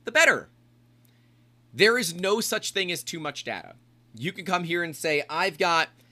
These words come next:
two hundred pages worth of engineering drawings. I need you to take them. I need you to build a product out of it. I need you to work with me to get this thing patented."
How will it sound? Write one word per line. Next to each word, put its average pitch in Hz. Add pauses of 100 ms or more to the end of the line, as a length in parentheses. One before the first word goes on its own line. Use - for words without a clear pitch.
(340)
two 285
hundred 247
pages 220
worth 185
of 165
engineering 196
drawings. 185
I 175
need 170
you 139
to 120
take 214
them. 208
I 170
need 151
you 135
to 135
build 202
a 220
product 175
out 156
of 147
it. 151
I 131
need 131
you 117
to 117
work 131
with 185
me 151
to 151
get 135
this 131
thing 110
patented." 151